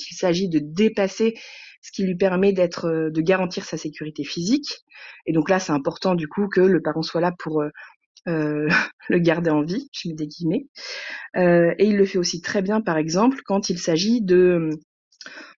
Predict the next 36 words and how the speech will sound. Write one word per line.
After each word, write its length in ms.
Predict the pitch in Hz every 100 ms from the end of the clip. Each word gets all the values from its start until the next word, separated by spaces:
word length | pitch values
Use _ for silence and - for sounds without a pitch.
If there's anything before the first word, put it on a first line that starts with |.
| _ 185
de 100 | 196
se 140 | 208
séparer 560 | 196 247 214 208 208 226
un 100 | 180
peu 160 | 196
de 60 | 202
son 160 | 180
parent 520 | 175 175 196 233 240 233
et 260 | 185 180 180
quand 240 | 175 -
il 60 | 180
devient 300 | 175 190 190
vraiment 160 | 175
une 100 | 170 -
petite 280 | 175 - -
personne 480 | 170 - 226 226
autour 260 | 190 175 175
de 140 | 170
deux 260 | 160 160 156
ans, 300 | 165 190 196
trois 320 | - 151 147
ans, 220 | 175 202
et 60 | 190
qui 140 | 175
va 120 | 156 151
dire 180 | 190
à 60 | 165
son 180 | - 156
parent, « 320 | 147 165 190 202 202
Ah, 60 |
moi, 100 | 190
je 100 | 180
t'aime 220 | - 190
pas », 160 | 180 208
il 60 | 170
vient 160 | 147